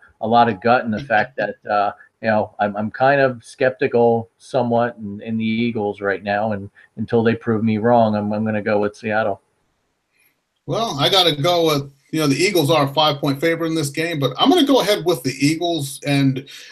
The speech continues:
Speaker 2: I would think I might agree with you had they not picked up Jay Ajayi a few weeks ago, but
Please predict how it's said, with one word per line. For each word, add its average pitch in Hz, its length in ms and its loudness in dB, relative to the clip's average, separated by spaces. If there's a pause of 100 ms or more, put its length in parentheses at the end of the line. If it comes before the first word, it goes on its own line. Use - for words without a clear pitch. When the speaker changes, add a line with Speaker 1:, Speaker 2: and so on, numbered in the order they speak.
(140)
Speaker 2:
I 196 100 4
would 247 120 4
think 285 180 4
I 320 100 6
might 240 260 2
agree 208 240 4
with 220 180 2
you 185 80 -4
had 160 200 0
they 151 100 2
not 175 400 0
picked 208 240 -2
up 156 180 -2
Jay 165 200 2
Ajayi 143 560 -2
a 123 40 -10
few 143 240 0
weeks 139 300 -2
ago, 113 280 -4
but 120 200 -6